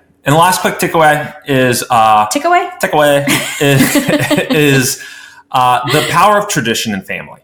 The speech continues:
Speaker 2: Oh, yeah.
Speaker 1: So
Speaker 2: This
Speaker 1: one of
Speaker 2: started
Speaker 1: the
Speaker 2: with the rooted. This
Speaker 1: Yeah.
Speaker 2: goes with rooted.
Speaker 1: Yes. One of the couples there, they're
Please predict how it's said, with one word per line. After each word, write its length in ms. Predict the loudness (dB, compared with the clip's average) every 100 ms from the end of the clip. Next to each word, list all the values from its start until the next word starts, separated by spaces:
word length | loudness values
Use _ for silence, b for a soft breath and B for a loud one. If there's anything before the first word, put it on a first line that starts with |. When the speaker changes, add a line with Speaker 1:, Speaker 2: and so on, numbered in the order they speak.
| -4
Speaker 2:
Oh, 320 | -2 0 -2
yeah. 40 |
Speaker 1:
So 560 | -2 0 2 2 -2 -8
Speaker 2:
This 100 | -2
Speaker 1:
one 180 | 0 2
of 40 | 2
Speaker 2:
started 80 | 2
Speaker 1:
the 40 | 2
Speaker 2:
with 80 |
the 100 | 0
rooted. 320 | -2 -4 -4 -6
This 160 | -6
Speaker 1:
Yeah. 120 | -4
Speaker 2:
goes 100 | -4
with 100 | -6
rooted. 420 | -6 -6 -6 -10 -10
Speaker 1:
Yes. 420 | -4 -2 -4 -6
One 200 | -4 -2
of 40 | -2
the 80 | -2
couples 440 | -2 0 -2 -2
there, 420 | 0 2 0 -4 -2
they're 300 | 0 -2